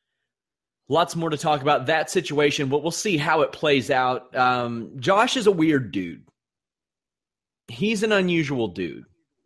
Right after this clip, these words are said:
I'll say that. Uh, my limited interaction with him. And, you know, my fight team is trained with him like that. So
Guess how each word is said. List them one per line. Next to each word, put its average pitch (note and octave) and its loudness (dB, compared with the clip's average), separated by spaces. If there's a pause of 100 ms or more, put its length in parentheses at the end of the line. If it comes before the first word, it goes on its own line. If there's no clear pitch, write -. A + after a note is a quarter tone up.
(720)
I'll C#3 0
say C3+ 0
that. F#2 -6
Uh, G2+ 0
my B2+ 0
limited C#3 2
interaction A#2+ -2
with A2+ -4
him. G#2+ -6 (720)
And, F3 -2
you G#3+ 2
know, A3 0
my B3 4
fight D#3 2
team C3 -2
is G#2 -6
trained C3 2
with A#2+ 2
him A#2+ -2 (360)
like B2 -2
that. C3 2
So A2+ -2